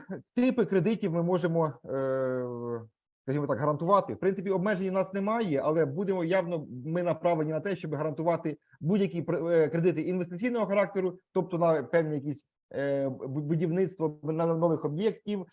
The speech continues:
на закупівлю нового обладнання і так далі, на безпосередньо оборотний капітал, бо дійсно попередній доповідач чітко, е, е, вказав, що,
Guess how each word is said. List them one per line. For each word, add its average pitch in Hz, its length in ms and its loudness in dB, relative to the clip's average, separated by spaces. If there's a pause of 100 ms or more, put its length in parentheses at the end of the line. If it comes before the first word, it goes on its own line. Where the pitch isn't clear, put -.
(180)
на 156 400 0
закупівлю 175 440 0
нового 160 240 2
обладнання 175 380 4
і 165 60 -6
так 156 140 -4
далі, 156 340 0 (340)
на 202 240 8
безпосередньо 196 540 4
оборотний 202 400 4
капітал, 214 440 0 (200)
бо 160 140 0
дійсно 202 360 -2
попередній 175 340 2
доповідач 175 460 0
чітко, 170 400 0
е, 143 40 -6
е, 143 720 2
вказав, 165 540 2
що, 170 360 0